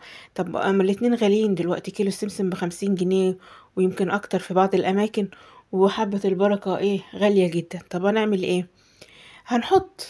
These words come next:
معلقة او، آه، يعني معلقة كبيرة او رشة كل يومين تلاتة كده في الاسبوع، كل يومين تلاتة كده، ايه اللي هو انا مش هقطعه بقى، يعني انا، انا ربيتهم عليهم صغيرين، مش هقطعه لما يكبروا، كل يومين تلاتة احط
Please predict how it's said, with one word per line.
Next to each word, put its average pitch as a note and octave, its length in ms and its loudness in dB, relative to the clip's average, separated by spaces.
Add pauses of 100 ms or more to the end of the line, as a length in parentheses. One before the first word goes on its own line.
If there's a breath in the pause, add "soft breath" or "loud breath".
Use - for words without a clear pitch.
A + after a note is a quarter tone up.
معلقة A3+ 480 2
او، A#3+ 400 4 (260)
آه، F3+ 500 0 (420 loud breath)
يعني F3 300 -2
معلقة A3+ 220 4
كبيرة A3 380 4
او G3+ 200 2
رشة D#4 380 4 (540 loud breath)
كل F#4+ 260 10
يومين D#4 260 6
تلاتة G3+ 340 -4
كده - 260 -18 (120)
في - 100 -10
الاسبوع، F3 560 -8
كل E4 140 0
يومين E4 360 4
تلاتة C4 300 0
كده، B3 260 0
ايه A#3+ 160 4 (320 loud breath)
اللي G3 120 8
هو C#4+ 100 6
انا D4+ 120 6
مش A3+ 200 0
هقطعه A#3 360 -2
بقى، - 220 -2 (140)
يعني G#3+ 220 -2
انا، A3+ 260 2
انا A#3 160 6
ربيتهم A3+ 440 0
عليهم A3+ 260 2
صغيرين، G#3+ 380 0 (420 loud breath)
مش A#3 180 0
هقطعه C#4 300 4
لما A#3+ 260 4
يكبروا، F#3+ 380 0
كل D#4+ 140 2
يومين D4+ 280 2
تلاتة C#4+ 380 0 (520 loud breath)
احط - 480 -4